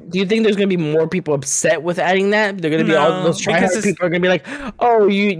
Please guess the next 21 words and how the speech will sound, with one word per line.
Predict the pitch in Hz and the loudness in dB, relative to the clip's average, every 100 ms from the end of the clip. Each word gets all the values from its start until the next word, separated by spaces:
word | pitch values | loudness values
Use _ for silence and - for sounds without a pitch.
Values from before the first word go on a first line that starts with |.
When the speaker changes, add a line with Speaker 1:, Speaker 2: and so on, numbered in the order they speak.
| 170 | -2
Speaker 1:
now | 185 | 0
you | 185 | 2
need | 196 196 | 2 2
to | 165 | 2
make | 160 165 | 0 -2
it | 170 | -2
to | - | -2
where, | 143 151 | 0 0
<laughs> | 165 170 127 | 0 -2 -4
you | 160 | -2
know, | 147 143 | 0 0
it's | 156 | 0
just | 180 170 | -4 -4
a | 156 | -4
game | 151 156 | -2 -2
for | 160 | -4
fun. | 143 135 131 127 | -4 0 0 -2
Instead, | 139 147 139 | -4 -2 -2
now | |
you | 139 147 | -2 0
gotta | 147 143 | 0 0